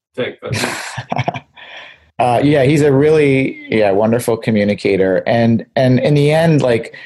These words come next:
Speaker 2: I've had a hard time explaining to people sometimes that, like, when I've invested time in Redux, uh, and explaining it to people and coding up projects in there, it, it gets evaluated kind of in the same breath as, like, any other framework.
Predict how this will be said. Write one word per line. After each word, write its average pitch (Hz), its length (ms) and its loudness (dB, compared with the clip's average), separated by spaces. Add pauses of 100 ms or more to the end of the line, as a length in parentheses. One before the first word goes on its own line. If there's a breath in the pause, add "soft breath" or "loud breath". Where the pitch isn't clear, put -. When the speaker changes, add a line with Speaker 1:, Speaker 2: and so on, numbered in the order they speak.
(200 loud breath)
Speaker 2:
I've 131 100 0
had 156 140 0
a 143 60 0
hard 147 220 0
time 139 280 2
explaining 123 1000 0
to - 120 -4
people 117 320 -2
sometimes 107 540 -2
that, 104 120 2
like, 104 280 0
when 120 120 2
I've 127 360 0
invested 123 500 0
time 120 340 2
in 107 140 2
Redux, 113 640 0 (380 loud breath)
uh, 98 240 2
and 110 240 2
explaining 123 560 2
it 120 120 0
to 127 80 0
people 120 460 2
and 110 460 2
coding 117 320 2
up 113 180 0
projects 110 500 -2
in 107 120 2
there, 104 260 2 (400 loud breath)
it, - 220 0
it 170 180 2
gets 170 220 0
evaluated 160 680 2
kind 147 160 0
of 131 120 0
in 131 100 0
the 120 80 2
same 135 340 0
breath 117 440 0
as, 110 160 0
like, 107 260 0
any 127 260 2
other 110 220 2
framework. 85 540 -4